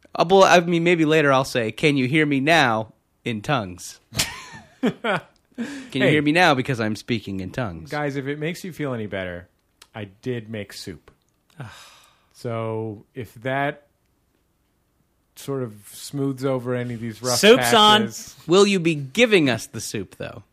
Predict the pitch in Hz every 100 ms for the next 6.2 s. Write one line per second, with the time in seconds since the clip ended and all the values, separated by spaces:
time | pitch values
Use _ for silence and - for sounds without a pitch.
0 | _ 143 160 196 170 - 175 - - 160
1 | - 156 147 139 110 131 131 127 120 117
2 | 110 92 _ _ _ - - - 139 -
3 | 110 107 127 117 - - 98 85 78 -
4 | _ _ _ _ _ 156 156 156 156 156
5 | 151 160 _ _ 160 160 302 233 254 139
6 | 160